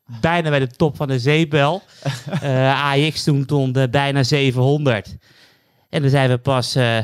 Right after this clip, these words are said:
Speaker 2: <laughs> dit jaar weer doorheen gegaan. Dus ik wil Buffett had helemaal gelijk. En sindsdien is de Buffett-indicator ontstaan.
Speaker 1: Ja.
Speaker 2: En Buffett zegt: "Ik wil hem één keer in mijn leven gebruiken en daarna zou ik het nooit meer doen."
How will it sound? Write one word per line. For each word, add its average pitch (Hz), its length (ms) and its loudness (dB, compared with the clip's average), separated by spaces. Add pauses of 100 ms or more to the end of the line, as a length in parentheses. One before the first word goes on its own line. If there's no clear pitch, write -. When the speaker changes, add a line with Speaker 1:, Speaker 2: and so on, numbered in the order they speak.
(100)
Speaker 2:
<laughs> - 140 0
dit - 140 2
jaar 135 180 -2
weer 143 180 0
doorheen 127 380 2
gegaan. 165 400 -4
Dus 120 180 -4
ik 127 80 -10
wil 131 180 2
Buffett 151 280 2
had 123 80 -2
helemaal 135 220 2
gelijk. 123 420 -2
En 156 100 -4
sindsdien 143 460 -2
is 135 160 -2
de 127 180 0 (400)
Buffett-indicator 120 1120 -2
ontstaan. 110 640 -6
Speaker 1:
Ja. 101 360 -8
Speaker 2:
En 120 120 -4
Buffett 151 300 2
zegt: 135 160 2
"Ik 123 60 -2
wil 131 120 0
hem 127 120 -2
één 143 200 0
keer 139 120 -4
in 143 80 0
mijn 135 120 0
leven 139 320 2
gebruiken 135 540 -2
en 120 80 -6
daarna 131 200 0
zou 123 200 0
ik 117 60 -4
het 123 100 -4
nooit 131 200 2
meer 117 120 -2
doen." 139 260 2